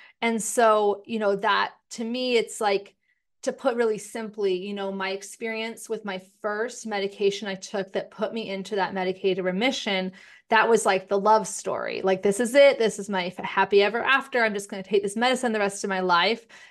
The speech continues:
and do, you know, the things I could do to, with my lifestyle," again, like managing stress and, you know, exercise and stuff like that. Um, this is my plan.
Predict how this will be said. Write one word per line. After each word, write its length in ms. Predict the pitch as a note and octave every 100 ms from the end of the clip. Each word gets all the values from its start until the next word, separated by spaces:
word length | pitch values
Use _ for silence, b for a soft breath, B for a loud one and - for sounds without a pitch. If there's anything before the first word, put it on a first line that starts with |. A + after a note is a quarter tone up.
| _
and 560 | D#4 F4+ C4 A#3 G#3+ F#3
do, 480 | G#3+ G3 F3+ B3 D#4+
you 60 | A#3
know, 160 | F3
the 120 | F3+
things 360 | F#3+ G3 F#3 F#3
I 80 | F3+
could 180 | F#3 F#3
do 220 | F3+ F#3
to, 320 | - G3+ - -
with 320 | G3 G3 G3
my 100 | F#3+
lifestyle," 640 | F3+ D#3 F#3 - F#3 E3+ F#3+
again, 260 | F#3 -
like 200 | F#3 G3
managing 440 | F#3 E3 F#3+ G3+ A3+
stress 460 | A#3 D#4+ B3+ A#3+
and, 160 | G#3 F#3+ B B B
you 120 | G#3+ G3
know, 60 |
exercise 480 | G3 G3 G#3 F#3 F3+
and 80 | F#3
stuff 240 | F3+ E3+
like 220 | G3 G3+
that. 400 | D4+ C#4 A3+ G3 b b _
Um, 400 | A#3 A#3 G3+ F#3
this 220 | F#3 A#3 B3
is 100 | B3
my 120 | A#3+
plan. 420 | - G4 A3